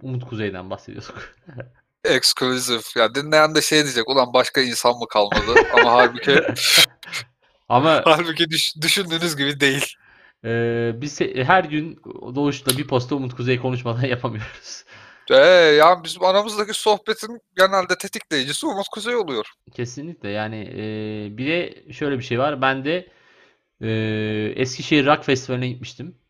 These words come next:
Speaker 1: E, çünkü neden Eskişehir'de bir rock festivali var, ben, ben gitmeyeyim diye düşünerek, e, ben orada bir marka aldım. Bir, bir bira alabilmek adına orada plastik markalar alıyorsun. Çay ocağı mantığını rock festivaline taşınmış kendisi.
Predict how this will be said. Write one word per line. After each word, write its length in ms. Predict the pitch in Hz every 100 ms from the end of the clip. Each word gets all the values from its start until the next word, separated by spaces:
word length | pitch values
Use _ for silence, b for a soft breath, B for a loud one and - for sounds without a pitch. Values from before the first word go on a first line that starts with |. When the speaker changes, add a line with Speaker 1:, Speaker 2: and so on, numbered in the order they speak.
| _ 101
Speaker 1:
E, 360 | 101 98 90 82 - 107 -
çünkü 340 | 123 123 123
neden 300 | 123 127 127
Eskişehir'de 560 | 117 - - 117 110 107
bir 100 | 110
rock 180 | 113
festivali 380 | - 110 113 110
var, 220 | 123 120
ben, 360 | 123 110 104 101
ben 220 | 117 113
gitmeyeyim 600 | 113 - 120 117 107 101 _ 110
diye 240 | 110 107
düşünerek, 600 | 104 117 113 127 - _
e, 120 | - 101 101 104 104 104 - b b b b b b b -
ben 280 | 160 202 185
orada 340 | 180 202 196
bir 60 | 202
marka 340 | 196 196 185
aldım. 380 | 185 127 104 - -
Bir, 180 | 120 117
bir 200 | 156 151
bira 200 | 160 151
alabilmek 540 | 131 131 135 135 139
adına 220 | 123 135
orada 220 | 170 143 -
plastik 420 | 143 135 151 147
markalar 420 | 135 135 143 139
alıyorsun. 360 | 123 110 - 110
Çay 220 | 147 147
ocağı 340 | 120 120 120
mantığını 760 | 117 117 120 123 175 208 - 123
rock 180 | 139 139
festivaline 500 | 139 127 135 135 131
taşınmış 360 | 117 107 101
kendisi. 440 | - 101 104 -